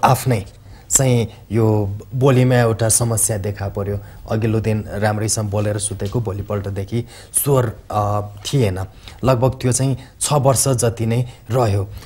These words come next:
त्यति बेलाको एउटा चाहिँ नि अनुभूति,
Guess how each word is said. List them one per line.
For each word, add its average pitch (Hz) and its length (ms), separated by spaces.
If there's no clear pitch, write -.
त्यति 202 220
बेलाको 160 760
एउटा 135 360
चाहिँ 135 200
नि 139 100
अनुभूति, 117 720